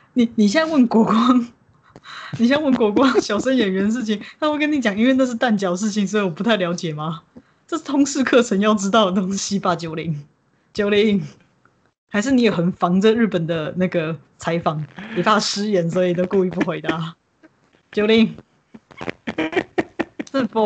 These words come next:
OK 啊！九零，我那回答我看日文我真的傻眼了，我想说，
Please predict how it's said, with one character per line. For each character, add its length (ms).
OK 300
啊！ 300
九 120
零， 160
我 80
那 100
回 220
答 120
我 60
看 220
日 80
文 60
我 120
真 80
的 60
傻 360
眼 220
了， 100
我 100
想 140
说， 160